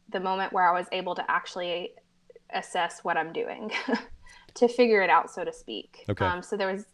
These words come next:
Speaker 1: definitely a period there where it was like, just jump ship,
Speaker 2: Mm-hmm.
Speaker 1: get settled,
Speaker 2: Mm-hmm.
Speaker 1: get better,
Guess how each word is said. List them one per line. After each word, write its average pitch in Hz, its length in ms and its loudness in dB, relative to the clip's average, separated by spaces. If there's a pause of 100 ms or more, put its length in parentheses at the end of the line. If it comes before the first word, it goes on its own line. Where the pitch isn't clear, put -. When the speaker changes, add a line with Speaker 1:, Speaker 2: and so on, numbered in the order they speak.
(120)
Speaker 1:
definitely 247 420 0
a 220 60 0
period 185 500 -4
there 175 300 -2
where 170 140 -4
it 165 40 -4
was 170 140 -6
like, 165 240 -6
just - 220 -10
jump 269 260 -2
ship, 233 540 0
Speaker 2:
Mm-hmm. 110 400 -6
Speaker 1:
get 247 260 0
settled, 202 580 2
Speaker 2:
Mm-hmm. 101 300 -6
Speaker 1:
get 254 300 -2
better, 202 640 0